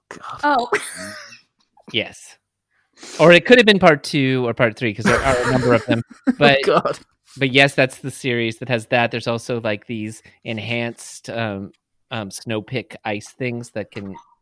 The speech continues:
Speaker 3: you can be thrown. I don't know. It's just, it's amazing. <laughs>
Speaker 1: Can I just say, I pulled up the Wikipedia for Jack Frost, and, um, a little bit of trivia. Three of Frank Zappa's four children appear in the film, including Moon Unit.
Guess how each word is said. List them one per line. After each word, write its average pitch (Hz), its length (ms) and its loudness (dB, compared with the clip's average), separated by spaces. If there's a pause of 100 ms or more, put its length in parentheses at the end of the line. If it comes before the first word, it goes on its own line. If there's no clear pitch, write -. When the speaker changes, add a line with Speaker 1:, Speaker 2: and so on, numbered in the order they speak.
(120)
Speaker 3:
you 120 160 -20
can 110 100 -14
be 107 80 -8
thrown. 113 420 -6
I 143 80 -6
don't 180 120 -2
know. 147 100 -2
It's 113 160 -6
just, - 220 -16
it's 110 140 -14
amazing. 92 460 -14
<laughs> - 1300 -18
Speaker 1:
Can 202 100 -6
I 214 60 -4
just 202 140 -6
say, 175 120 0
I 156 40 0
pulled 180 260 -4
up 165 160 0
the 143 80 -2
Wikipedia 139 560 -4
for - 100 -12
Jack 117 280 -8
Frost, 110 420 -4
and, 120 240 -2
um, 120 300 -4
a - 360 -20
little 185 160 0
bit 185 80 2
of 170 100 0
trivia. 160 340 2
Three 202 500 -2
of 165 100 2
Frank 170 380 0
Zappa's 156 400 0
four 160 300 2
children 156 380 0
appear 170 320 0
in 135 100 0
the 120 40 -2
film, 123 300 -2
including 233 500 0
Moon 254 280 4
Unit. 117 440 -2